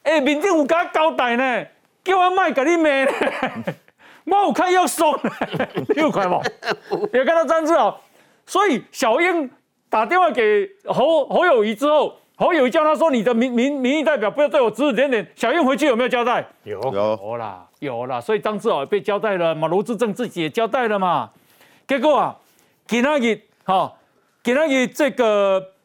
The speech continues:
Speaker 1: 啊，新北市的这个发言人叫张韶斌，今天开记者会反击，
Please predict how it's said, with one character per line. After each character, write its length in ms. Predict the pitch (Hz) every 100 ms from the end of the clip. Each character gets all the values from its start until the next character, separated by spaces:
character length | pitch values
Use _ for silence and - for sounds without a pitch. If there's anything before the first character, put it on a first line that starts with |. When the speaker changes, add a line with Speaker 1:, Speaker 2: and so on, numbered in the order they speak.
| _
Speaker 1:
啊， 220 | 185 175 170 -
新 520 | 185 - 302 349 330
北 260 | 233 185 165
市 420 | - 330 294 220
的 220 | 214 165
这 180 | 170 226
个 400 | 202 180 165 - _
发 200 | - 262
言 160 | 214 233
人 200 | 160 151
叫 280 | 214 185 - _ _
张 360 | - 262 254 254
韶 300 | - 143 175
斌， 340 | 175 208 196 - _ _ _ -
今 160 | 240
天 80 | 240
开 160 | 226 226
记 160 | 247
者 160 | 202 151
会 120 | 196
反 160 | 151 123
击， 200 | - 117